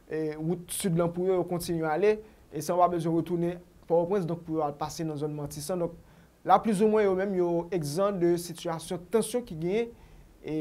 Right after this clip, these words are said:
nan zòn twazyèm sèkonskripsyon. Donk, jan nou wè lan, se vre zòn sa yo gen pa gen de difikilte pou yo gen aksè avèk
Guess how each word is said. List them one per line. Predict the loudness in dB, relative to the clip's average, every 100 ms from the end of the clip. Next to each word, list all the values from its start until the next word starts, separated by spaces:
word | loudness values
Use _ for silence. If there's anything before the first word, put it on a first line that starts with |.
| -2
nan | 0
zòn | 4 4 4 -2 -6 -4
twazyèm | 2 4 4 0
sèkonskripsyon. | 0 0 -4 -8 -10 0 0
Donk, | 2
jan | 4 6
nou | 8
wè | 8
lan, | 8 4 -2 2
se | 6
vre | 6 6
zòn | 2 2
sa | 2
yo | 2
gen | 0 -4 -2
pa | 0 0
gen | 0
de | -2
difikilte | -2 -8 -8 -4 -2 -2
pou | 0 0
yo | -2 -10 -20 -8
gen | -8 -8
aksè | -6 0
avèk | 0 0 -4